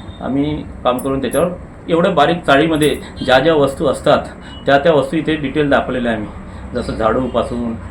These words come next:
ड्रम, छोट्या छोट्या बादल्या, कॅरम बोर्ड, शिडी, दाराची पर्दी, आतमध्ये पर्देसुद्धा आणि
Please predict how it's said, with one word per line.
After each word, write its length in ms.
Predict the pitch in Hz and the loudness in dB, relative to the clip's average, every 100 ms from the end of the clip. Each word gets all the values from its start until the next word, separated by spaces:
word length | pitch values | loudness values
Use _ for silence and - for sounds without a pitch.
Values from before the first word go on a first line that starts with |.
| - | -12
ड्रम, 480 | 104 117 123 123 120 120 - - - | -4 0 2 2 0 -6 -12 -14 -8
छोट्या 200 | 107 113 | -4 -4
छोट्या 140 | 120 | -2
बादल्या, 520 | 117 110 107 120 117 123 120 | 0 0 0 0 0 0 -2
कॅरम 340 | 107 104 117 113 | 0 2 2 0
बोर्ड, 280 | 117 120 113 | 0 -2 -4
शिडी, 640 | - - 123 120 123 120 - - - 98 | -10 -8 -4 -2 -2 -4 -8 -14 -12 -2
दाराची 400 | 110 113 117 113 | 2 2 0 -2
पर्दी, 480 | 117 107 120 117 - | -4 -2 -2 -2 -4
आतमध्ये 440 | 107 - 120 123 123 - - - - | -6 -4 -4 -4 -4 -10 -14 -14 -2
पर्देसुद्धा 800 | 123 120 127 123 117 120 120 120 - | 0 2 0 0 2 4 2 -2 -6
आणि 240 | 127 117 | -4 -2